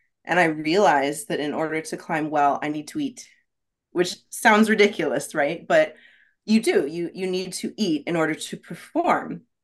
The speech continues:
And so at the same time, actually, that I was going through these virus things,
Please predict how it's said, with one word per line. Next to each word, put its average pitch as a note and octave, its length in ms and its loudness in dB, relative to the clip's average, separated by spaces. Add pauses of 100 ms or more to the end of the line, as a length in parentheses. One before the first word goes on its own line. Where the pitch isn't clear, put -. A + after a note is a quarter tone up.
(340)
And G3+ 180 0
so F#3+ 440 2 (580)
at G#3 180 2
the A3+ 80 -4
same D#4 300 -4
time, F#3+ 260 0
actually, D3 360 -6
that D3 100 -2
I C#3+ 80 2
was D3 160 -4
going C#3+ 300 -6
through C#3+ 140 -8
these C#3 220 -8
virus D3+ 500 0
things, C3+ 400 -6